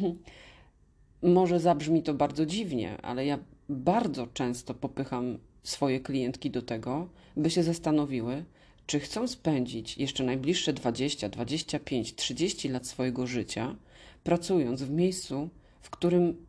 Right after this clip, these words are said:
zupełnie nie czują jakiegokolwiek sensu. I uwierzcie mi, że naprawdę jest mnóstwo osób, które się na coś takiego decyduje,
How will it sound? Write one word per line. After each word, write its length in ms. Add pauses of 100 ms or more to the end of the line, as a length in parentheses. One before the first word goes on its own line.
zupełnie 840 (320)
nie 160
czują 480 (340)
jakiegokolwiek 800
sensu. 520 (840)
I 80
uwierzcie 540
mi, 200
że 160
naprawdę 580
jest 160
mnóstwo 360
osób, 240
które 240
się 120
na 120
coś 160
takiego 340
decyduje, 640